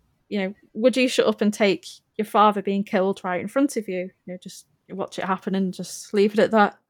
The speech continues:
So then Ryo really hits a nerve with Guizhang when he particularly says that no matter what happens, he will always be his father's son. So again, it's, it's alluding to that weird relationship that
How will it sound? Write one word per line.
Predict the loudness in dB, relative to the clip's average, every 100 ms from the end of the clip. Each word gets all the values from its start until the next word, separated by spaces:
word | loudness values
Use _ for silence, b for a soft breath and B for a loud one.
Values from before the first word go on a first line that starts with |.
| _
So | -2
then | 2 2 2
Ryo | 8 10 10
really | 10 10 8
hits | 6 4
a | 6
nerve | 6 4
with | 2
Guizhang | 2 2 0 -2 2
when | 2
he | 2
particularly | 0 -2 2 4 4
says | 2 -2 -4 -4 -2
that | 0 2
no | 2
matter | 4 6 6
what | 4
happens, | 2 -2 -2 -2 -2 -6 -10
he | 0
will | 2
always | 4 4 4
be | 0
his | -2 -2
father's | -2 -2 -6
son. | 0 0 0 -6 _ _ _ _ _
So | -8
again, | -6 -2 -2
it's, | -2 -4 -2
it's | -2 0
alluding | 2 2 2
to | -2
that | -2 -4 -6 -10 -2
weird | 0 0
relationship | -2 -2 -4 -4 -4 -4 -4
that | -4 -4